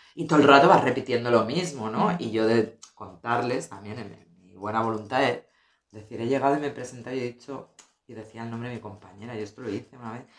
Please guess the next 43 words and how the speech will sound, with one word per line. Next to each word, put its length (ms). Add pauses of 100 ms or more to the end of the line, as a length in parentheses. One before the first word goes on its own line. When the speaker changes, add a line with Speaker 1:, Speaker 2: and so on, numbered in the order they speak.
(200)
Speaker 1:
"Hola, 220
Speaker 2:
No 80
lo 100
Speaker 1:
soy, 120
Speaker 2:
sabía. 360
Speaker 1:
hola, 180
soy 340
Eva". 320 (200)
"Ay, 200
perdón", 560
y 60
hacerles 600
a 60
la 120
gente, 440 (160)
"Soy 180
Natalia", 480
porque 220
yo 60
esto 160
como 140
entrevistadora 840
sí 140
que 60
lo 60
he 40
tenido 280
siempre, 280
que 60
he 20
sido 200
muy 160
cercana 540
y 40
es, 120 (420)
me 220
gusta 720
bajar 420
la 140
guardia 440
de 100
la 180
peña, 460